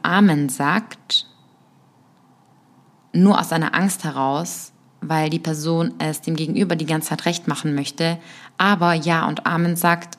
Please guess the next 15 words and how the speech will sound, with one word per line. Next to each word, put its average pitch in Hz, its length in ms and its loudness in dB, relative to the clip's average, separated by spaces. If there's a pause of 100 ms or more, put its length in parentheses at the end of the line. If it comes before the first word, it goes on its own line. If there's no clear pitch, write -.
obwohl 156 320 -2
es - 180 -6
zu - 120 -8
ihrem 160 420 -2 (140)
eigenen 147 680 -2 (200)
Schlechteren 143 560 -2
ist. - 300 -8 (600)
Ja, 147 320 2
das 156 160 0
ist 156 180 -4
Fawning, 143 440 0
Unterwerfung. 139 800 -4 (920)
Also 151 160 -2
Fight, 214 500 2 (120)
Flight, 160 520 2